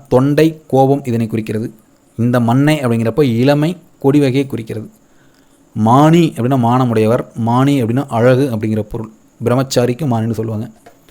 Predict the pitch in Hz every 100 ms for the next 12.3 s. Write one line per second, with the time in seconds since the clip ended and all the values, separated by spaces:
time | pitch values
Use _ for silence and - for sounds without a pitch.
0 | _ _ _ _ - 113 131 165 160 120
1 | 120 139 120 117 113 107 113 120 113 160
2 | - 117 135 139 110 135 113 117 135 -
3 | 135 - 113 110 107 110 110 - _ _
4 | _ - _ _ _ - 117 - 107 135
5 | - 120 147 180 175 117 117 139 131 151
6 | 165 143 127 135 143 131 139 120 107 -
7 | _ _ _ _ _ _ - 143 160 139
8 | 139 151 135 139 131 127 131 135 - _
9 | _ _ 139 143 139 139 151 131 113 _
10 | _ 123 127 127 143 139 131 131 127 113
11 | - - 156 165 160 160 131 120 120 120
12 | 143 117 113